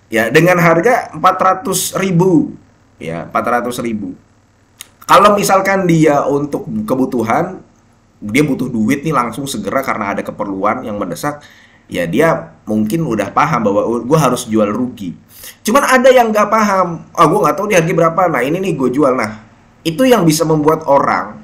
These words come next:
ya, melakukan trading sehingga jatuh miskin. Nah, kalau misalkan udah jatuh miskin, itu berarti merugikan.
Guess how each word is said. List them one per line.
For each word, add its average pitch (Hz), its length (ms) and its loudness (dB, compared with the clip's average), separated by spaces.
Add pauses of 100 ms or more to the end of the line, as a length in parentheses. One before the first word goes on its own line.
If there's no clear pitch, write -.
(160)
ya, 95 400 -6 (320)
melakukan 160 640 0
trading 151 320 -2
sehingga 151 400 -2
jatuh 123 240 -2
miskin. 117 560 -6 (720)
Nah, 147 160 0
kalau 226 240 6
misalkan 190 400 0
udah 151 180 2
jatuh 143 220 -2
miskin, 147 400 -4
itu 185 160 -6
berarti 170 400 2
merugikan. 151 800 -2